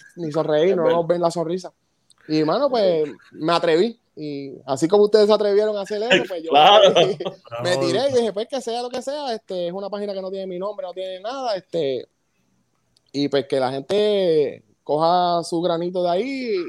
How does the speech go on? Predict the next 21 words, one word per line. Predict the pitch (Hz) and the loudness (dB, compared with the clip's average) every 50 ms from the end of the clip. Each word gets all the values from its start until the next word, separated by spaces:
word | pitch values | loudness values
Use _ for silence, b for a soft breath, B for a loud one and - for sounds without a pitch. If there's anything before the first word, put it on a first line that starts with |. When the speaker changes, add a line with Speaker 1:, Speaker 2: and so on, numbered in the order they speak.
| 117 | -6
Speaker 1:
y | 156 151 | -6 -4
lo | 147 147 | -4 -4
que | - - | -2 -2
Speaker 2:
Claro. | - - - | -2 -2 0
Speaker 1:
sirva | - 156 165 175 185 185 | 0 0 0 2 2 4
lo | 190 185 190 202 | 6 6 4 4
use | 247 285 294 285 - 254 233 208 | 2 0 -2 -4 -4 -2 -2 -2
y | 185 | 0
lo | 180 165 | -2 -2
que | - 160 151 | -4 -4 -8
no, | 175 214 233 | -6 -8 -8
pues, | - 247 226 208 | -6 -6 -6 -4
lo | 202 190 185 | -4 -6 -6
desechen". | 185 180 - 226 277 269 - 220 190 | -6 -6 -6 -6 -6 -4 -6 -8 -8
Y | 180 170 160 | -8 -10 -10
así, | 156 139 - 175 208 - | -10 -6 -4 -2 -2 0
así, | 170 170 - 175 196 208 208 | -2 0 2 2 2 2 2
así | - 170 165 - 190 202 | 2 2 2 4 2 2
surgió | 262 240 220 226 | 4 4 4 6
la | 226 220 | 4 4
página. | 196 175 165 156 151 147 143 | 2 0 -8 -8 -10 -12 -14